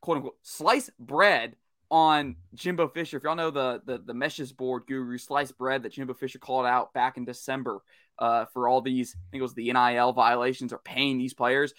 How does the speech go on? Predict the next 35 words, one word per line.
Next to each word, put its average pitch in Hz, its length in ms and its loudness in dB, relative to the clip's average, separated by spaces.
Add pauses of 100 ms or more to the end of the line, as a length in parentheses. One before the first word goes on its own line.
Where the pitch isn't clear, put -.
(160)
Well, 208 300 4 (100)
Nick 233 180 -2
Saban 214 360 0
took 190 200 -4
that 180 240 6
to 151 60 -6
the 151 60 0
national 160 320 4
stage 147 500 0
and 123 120 -6
told 147 160 0
a - 20 -4
bunch 143 280 -4
of, 135 120 0
I - 380 -20
guess - 120 -12
it 170 40 -8
was 127 140 -6 (100)
boosters 170 540 -4 (220)
in 131 80 -10
Tuscaloosa, 156 720 -4 (320)
"Hey, 165 460 6 (240)
you 156 100 0
know, 135 300 6 (480)
we're 160 140 0
gonna 233 120 6
have 196 120 6
trouble 185 260 0
competing 139 560 -4
with 131 120 -2
these 131 200 -4
guys, 123 500 6 (180)
you 139 120 -4
know, 131 100 4
like 127 160 6